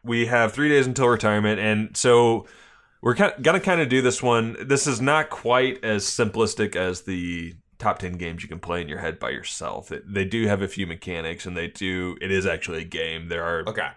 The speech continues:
Speaker 1: things that will happen. There are rules. There are, uh, decisions you'll make, and you're not gonna know the outcome before you make the decision. So a little more complicated than that, but as we said, not as complicated as, like, your D and D, your Pathfinder, what, what have you.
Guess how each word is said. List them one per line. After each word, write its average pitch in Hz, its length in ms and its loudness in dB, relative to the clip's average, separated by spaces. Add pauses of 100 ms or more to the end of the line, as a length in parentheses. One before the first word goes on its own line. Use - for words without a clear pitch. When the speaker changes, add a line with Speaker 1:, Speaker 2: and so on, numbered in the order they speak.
(140)
Speaker 1:
things 90 260 -2
that 80 160 -6
will 87 220 -4
happen. 85 580 -6 (140)
There 101 100 0
are 95 140 4
rules. 95 680 -2
There 98 220 2
are, 90 460 0 (340)
uh, 78 320 -4 (140)
decisions 101 500 -2
you'll 92 100 -2
make, 90 320 -2
and 95 160 -6
you're 104 120 2
not 101 120 0
gonna 104 140 -2
know 95 80 -2
the 90 120 0
outcome 82 360 -4
before - 260 -10
you 76 100 -10
make 67 220 -10
the - 60 -14
decision. - 480 -18
So 82 240 -8 (760)
a 120 60 -6
little 165 140 6
more 165 100 4
complicated 117 480 2
than 98 60 -4
that, 90 180 0
but 92 100 -4
as 92 140 -2
we 90 80 -8
said, 87 220 -4
not 82 120 -6
as 82 120 -10
complicated 71 480 -8
as, 65 160 -8
like, 65 160 -12
your 65 80 -14
D 62 160 -12
and 58 80 -16
D, 53 180 -10
your 55 140 -12
Pathfinder, - 440 -12
what, - 120 -14 (100)
what 90 140 -8
have - 160 -16
you. - 80 -16